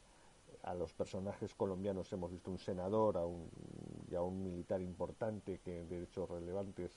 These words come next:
cómo, eh, cómo ese, esa desnacionalización es un hecho que está existiendo y que existe, no solamente en España, sino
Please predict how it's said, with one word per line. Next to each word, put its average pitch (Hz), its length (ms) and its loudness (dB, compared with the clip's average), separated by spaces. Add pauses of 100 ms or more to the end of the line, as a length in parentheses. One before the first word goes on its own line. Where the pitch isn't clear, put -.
cómo, 113 440 4
eh, 85 400 -4 (880)
cómo 113 420 2
ese, 107 640 4
esa 127 240 8
desnacionalización 117 1080 4
es - 140 -4
un 98 120 0
hecho - 380 -4
que - 60 -6
está - 200 -4
existiendo 92 720 -2 (540)
y 98 100 -4
que 87 100 -4
existe, - 600 -2 (340)
no 90 140 -4
solamente 82 1200 -4
en 78 80 -8
España, 92 520 0
sino 78 420 -6